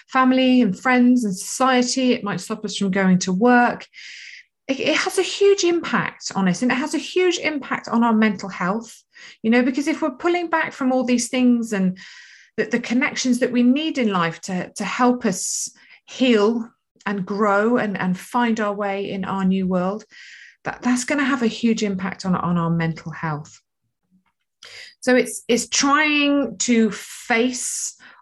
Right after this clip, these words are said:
our anxieties, trying to face our fears, and think about what it is that is causing us to feel like that. You know, I'll, I'll talk to you in a minute about some tools you can use to help you in, in the moment with anxiety, but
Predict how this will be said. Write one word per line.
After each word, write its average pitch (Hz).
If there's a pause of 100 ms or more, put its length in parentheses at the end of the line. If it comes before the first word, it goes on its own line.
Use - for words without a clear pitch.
(100)
our 185
anxieties, 160
trying 214
to 202
face 208
our 170
fears, 151 (560)
and 202
think 285
about 190
what 247
it 240
is 165 (300)
that -
is 190
causing 214
us 180
to -
feel 151
like 123
that. - (140)
You 165
know, 165
I'll, 226
I'll 240
talk 320
to -
you 320
in 262
a 254
minute 247
about 185
some 185
tools 233
you 190
can 196
use 196
to 175
help 208
you 208
in, 185
in 180
the 175
moment 226
with 202
anxiety, 214 (560)
but 240